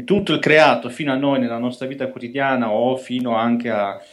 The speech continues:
a come vengono composti tutte le sostanze viventi, compresi i minerali,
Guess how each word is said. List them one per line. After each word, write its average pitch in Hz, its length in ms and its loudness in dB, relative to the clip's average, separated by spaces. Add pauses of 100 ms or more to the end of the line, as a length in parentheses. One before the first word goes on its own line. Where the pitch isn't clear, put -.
(140)
a 117 120 -6
come 131 200 0
vengono 120 340 2
composti 113 1200 0
tutte 156 240 -6
le 120 100 2
sostanze 123 580 -2
viventi, 120 680 2
compresi 123 380 -2
i 117 40 4
minerali, 123 840 2